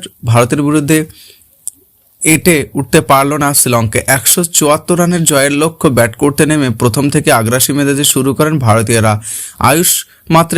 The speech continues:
আঠাশ বলে চৌত্রিশ রানের ইনিংস খেলেন। অন্য ওপেনার ভৈরব আরও বিধ্বংসী মেজাজে ছিল। তেরো বছরের ভৈরবের ব্যাটে ছত্রিশ বলে সাতষট্টি রান, ছটি চার এবং পাঁচটি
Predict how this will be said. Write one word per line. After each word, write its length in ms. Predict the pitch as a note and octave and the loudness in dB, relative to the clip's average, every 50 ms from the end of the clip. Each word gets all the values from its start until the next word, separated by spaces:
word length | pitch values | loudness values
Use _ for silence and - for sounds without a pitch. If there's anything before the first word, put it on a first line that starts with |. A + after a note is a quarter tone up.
| E3+ - - | -2 0 0
আঠাশ 280 | - B2+ - D3+ D3 C#3+ D3+ | -2 -2 -2 -2 -2 0 0
বলে 120 | D#3 D#3+ D3 - | 0 0 0 0
চৌত্রিশ 320 | C3+ B2 A#2+ B2 C3+ C3+ - | 0 0 0 -2 -2 -2 -2
রানের 240 | D#3 D3 D3+ D3+ D3+ D3 | -2 -2 -2 -2 0 0
ইনিংস 220 | D3+ D3 D#3 D3+ - | 0 0 0 -2 -2
খেলেন। 220 | - - D3 D#3 D3 - B2+ B2 | -2 -2 -2 -2 -2 -2 -2 0
অন্য 180 | B2+ C3 C3+ C#3+ C#3+ D3+ D#3+ D#3 - _ - | 0 2 2 2 0 -2 -4 -6 -12 _ -4
ওপেনার 380 | - C3+ C#3+ C#3+ D#3 D3 D3 C#3+ B2+ G#2+ | -2 0 0 0 0 0 0 0 0 0
ভৈরব 320 | G#2 A#2 A#2 A#2 C3+ C#3 C#3 - - - - - - _ - | 2 2 2 2 0 -2 -2 -8 -16 -20 -20 -20 -20 _ -4
আরও 260 | - B2+ C3+ C3+ B2+ B2 B2+ - - - B2+ | 0 0 2 2 0 0 -2 -6 -8 -2 2
বিধ্বংসী 460 | C3+ C#3 B2 C3 C3+ C3+ C3+ - - | 2 2 2 2 0 0 0 0 0
মেজাজে 320 | B2+ B2 A#2+ A#2 A#2 A2+ G#2+ - | 0 0 2 2 0 0 0 0
ছিল। 100 | C3 A#2 A2+ G#2+ | -2 -2 -2 0
তেরো 180 | C#3+ C#3+ D#3+ D#3+ D#3+ | 0 0 0 0 0
বছরের 280 | E3+ E3 - E3 E3+ E3 D3 C#3 C3+ | -2 -2 -2 -2 -2 -2 -2 -2 0
ভৈরবের 460 | C3+ C#3 C#3+ C3 D#3 D3+ C#3+ C3+ C3+ - - - - - - - - A#2 G#2+ | 2 2 2 2 2 0 0 -2 -2 -4 -10 -16 -18 -18 -16 -8 -4 -2 2
ব্যাটে 240 | A#2+ B2 B2+ A#2+ C#3+ A#2 - - | 2 2 2 0 -2 -2 -2 -2
ছত্রিশ 360 | - C3+ - - F3 F3 D#3+ D#3 | -4 -4 -2 0 0 0 2 0
বলে 180 | D#3 D#3 D#3 D#3 - | 0 0 -2 -2 -2
সাতষট্টি 420 | C3+ B2 - - D3 A#2+ - C#3+ B2+ | -2 -2 -2 -2 -2 -2 0 0 2
রান, 180 | B2+ B2+ C3 C3+ - - - - - - - _ _ - | 2 0 0 -2 -8 -14 -20 -20 -20 -20 -20 _ _ -6
ছটি 380 | - - - D3 C#3+ C#3+ - D#3+ - - | -4 -2 0 -2 -2 0 -2 -2 0 2
চার 160 | D3 C#3+ C#3+ - | 0 0 0 0
এবং 180 | C#3 C3 B2+ B2+ B2 | -2 -4 -4 -4 -2
পাঁচটি 280 | B2+ C3 B2+ - - | -2 -2 0 0 -2